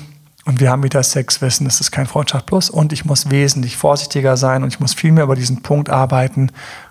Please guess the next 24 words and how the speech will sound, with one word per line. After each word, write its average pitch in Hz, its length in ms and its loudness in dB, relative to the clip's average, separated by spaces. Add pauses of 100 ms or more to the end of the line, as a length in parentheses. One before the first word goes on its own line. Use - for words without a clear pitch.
(160)
dass 135 260 0
der - 280 0
andere 139 680 2 (100)
langsam 131 500 0
wieder 120 460 0
mich 131 140 0
spannender 131 360 0
findet. 123 360 0 (320)
Das - 180 -2
heißt, 131 180 -2
diese 127 160 2
ganzen 123 300 0
Entzugselemente, 135 1080 2 (280)
die 143 80 0
Veräppel-Elemente. 131 1160 2 (440)
Ich 147 140 0
muss 147 120 4
teilweise 131 240 0
sogar 123 100 0
mit 123 240 -4
Absicht 175 280 0
mit - 140 -2
anderen 143 260 2
flirten. 147 580 2